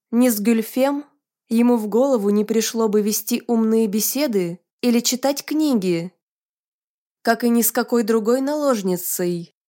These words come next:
Ни с какой, кроме этой. Валиде не зря старалась, чтобы на ложе сына одна женщина почаще сменяла другую. Умная Хавса прекрасно понимала,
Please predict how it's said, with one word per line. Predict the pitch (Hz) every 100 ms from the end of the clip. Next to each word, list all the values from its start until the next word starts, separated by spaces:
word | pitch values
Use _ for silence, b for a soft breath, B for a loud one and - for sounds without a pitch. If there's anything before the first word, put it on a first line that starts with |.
| _ _ _ _ _ _ _ _ -
Ни | 226 233
с | -
какой, | 226 226 262 277 285 _ _ _ -
кроме | 240 262 311
этой. | - 277 240 185 170 165 _ _ _ _ _ _ _ _ _ _ _ -
Валиде | 196 226 226 220 226
не | 226
зря | 220 226
старалась, | 220 - 220 240 269 185 - - - _ _ _ -
чтобы | - 226 214
на | 220 220
ложе | 220 214 214
сына | - 240 269 208 175 185 _ -
одна | 208 220 226
женщина | 220 247 294 - 214 202
почаще | 208 - 294 294 208
сменяла | - 202 208 220 233
другую. | 226 285 262 269 190 165 170 _ _ _ _ _ -
Умная | 240 233 226 226
Хавса | 240 233 - 240
прекрасно | 233 226 226 226 233 226
понимала, | 240 240 240 277 247 175 165